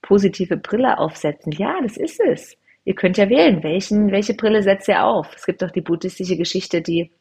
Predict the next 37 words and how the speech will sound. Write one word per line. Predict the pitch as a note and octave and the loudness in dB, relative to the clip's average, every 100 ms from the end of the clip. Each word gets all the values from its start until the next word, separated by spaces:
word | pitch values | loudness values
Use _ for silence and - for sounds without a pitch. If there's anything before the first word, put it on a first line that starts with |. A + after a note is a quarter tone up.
| _ _ _ _ _ _ _ - | _ _ _ _ _ _ _ -10
du | F3 | -6
hast | E3+ - | -6 -6
zwei | - E3 | 0 0
Wölfe | D#3 D#3 - G3 | 2 2 2 0
auf | - | -2
den | E3+ E3 | -6 -6
Schultern, | - F3 F3 E3+ E3 - - - - - | -2 -2 -2 -4 -6 -12 -20 -20 -18 -8
einen | E3+ F3 | -2 0
bösen | D#3+ F3 A3 G#3+ | 2 2 2 0
Wolf | A#3 D4+ E4 - | 0 0 -2 -8
und | F3+ - | -8 -2
einen | D#3+ E3+ | -2 -2
ganz | D#3+ E3 - | -4 -4 -4
lieben | E3+ G3+ E3 | -4 -2 -2
Wolf, | D3+ D#3+ | -2 -2
der | - F3+ | -2 -4
dir | E3 | -2
Inspiration | E3+ - E3+ D#3+ - F#3 F3 | -6 -6 -6 -6 -4 -4 0
gibt | E3 E3 - | -2 -4 -10
und | F3 E3+ - | -10 -10 -8
dir | E3 E3 | -4 0
sagt, | D#3+ E3+ - | 0 -2 -2
wo | |
lang, | E3 E3+ F#3+ | 0 2 0
und | E3 | -2
der | D#3 | -2
böse | D3+ E3+ F3 | 0 0 2
Wolf, | D#3+ E3 | 2 2
der | - D#3 | 0 -4
dich | E3 - _ _ - - | -4 -10 _ _ -20 -10
in | E3+ | -2
die | E3 | 2
Angst | - E3+ - | 2 0 -4
treibt | - E3 E3 | -4 -2 -4
und | F3 D#3+ | -10 -8
so | F3 | -6
weiter. | D#3+ E3 E3+ | -4 -4 -8